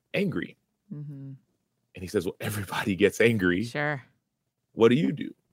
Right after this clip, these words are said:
Speaker 1: And out of nowhere, I start crying again.
Speaker 2: Wow.
Speaker 1: And he looks at me and he says, "It's nice to see you, Sam. And oh, by the way, get used to hearing that."
Speaker 2: Wow.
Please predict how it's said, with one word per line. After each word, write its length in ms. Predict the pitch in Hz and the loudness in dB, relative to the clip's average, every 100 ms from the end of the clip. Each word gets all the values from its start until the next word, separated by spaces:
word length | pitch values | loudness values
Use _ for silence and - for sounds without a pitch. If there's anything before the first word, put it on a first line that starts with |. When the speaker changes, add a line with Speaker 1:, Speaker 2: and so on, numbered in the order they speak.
| - | -2
Speaker 1:
And 420 | 95 90 85 82 - _ _ _ _ _ _ _ _ | 2 2 0 -6 -12 _ _ _ _ _ _ _ _
out 140 | 90 85 | -2 -2
of 60 | |
nowhere, 280 | 85 87 87 | -2 0 2
I 80 | 85 | 2
start 320 | - 90 - | 0 -2 -2
crying 520 | - 92 90 85 85 | -2 0 2 0 -2
again. 380 | 87 95 90 82 - - - - _ _ | -2 0 -2 -4 -16 -20 -20 -20 _ _
Speaker 2:
Wow. 600 | - 147 147 143 139 135 127 _ _ _ _ _ _ - - | -12 -6 -4 -4 -4 -6 -10 _ _ _ _ _ _ -20 -12
Speaker 1:
And 100 | 90 | -4
he 60 | 95 | 4
looks 280 | 110 - - | 6 6 0
at 120 | - | -2
me 280 | 87 95 139 _ _ _ | -4 -8 -10 _ _ _
and 80 | - | -8
he 60 | 92 | -6
says, 560 | - 90 82 90 - _ _ _ _ _ _ _ _ | 0 0 0 -4 -16 _ _ _ _ _ _ _ _
"It's 140 | - | -8
nice 220 | 95 87 - | -4 -4 -6
to 80 | - | -14
see 220 | - 110 | -4 -2
you, 380 | 95 87 87 95 _ _ | 0 -4 -6 -14 _ _
Sam. 440 | - - 123 - - _ _ _ | -14 -8 -6 -8 -16 _ _ _
And 80 | 95 - | -8 2
oh, 120 | 104 | 4
by 180 | 101 92 | 4 2
the 100 | 90 | 4
way, 220 | 95 90 | 4 4
get 140 | 90 | 0
used 220 | 90 90 - | -6 -8 -6
to 60 | |
hearing 340 | 90 95 85 80 | -4 -4 -4 -8
that." 200 | 78 - _ _ _ - | -16 -20 _ _ _ -16
Speaker 2:
Wow. 260 | 131 147 | -10 -8